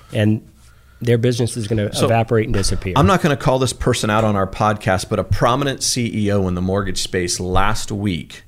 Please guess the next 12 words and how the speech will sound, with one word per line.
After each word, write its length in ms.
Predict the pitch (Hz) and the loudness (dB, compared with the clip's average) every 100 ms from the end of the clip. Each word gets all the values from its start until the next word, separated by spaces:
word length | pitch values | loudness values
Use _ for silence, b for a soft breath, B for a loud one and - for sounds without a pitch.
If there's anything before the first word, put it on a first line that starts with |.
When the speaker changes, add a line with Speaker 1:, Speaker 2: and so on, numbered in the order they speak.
| B B B B B B - | B B B B B B -8
Speaker 2:
said 600 | - - 147 117 110 104 | -4 -2 2 2 2 0
that 380 | 98 95 95 - | 0 0 -2 -2
Speaker 1:
Overstaffed. 880 | 113 123 110 98 - 95 95 - - - | 0 2 0 0 -4 -6 -6 -8 -18 -14
Speaker 2:
that 280 | 110 117 117 | -2 0 0
the 80 | 113 | 2
mortgage 880 | 104 107 120 147 143 151 139 - - - - - - - - - - - - | 2 4 4 2 2 -2 -2 -6 -8 -14 -20 -20 -20 -16 -16 -14 -16 -18 -10
lending 720 | 117 110 131 143 147 147 131 | -4 2 2 2 2 0 0
business 540 | 92 123 117 110 104 - 113 | 2 2 2 0 -2 -2 0
overall 460 | 117 117 104 104 | 2 2 2 2
across 340 | 98 - 104 - | 0 -2 -2 -2
the 100 | 95 | -6
country 540 | 104 98 - 95 | -4 -4 -4 -4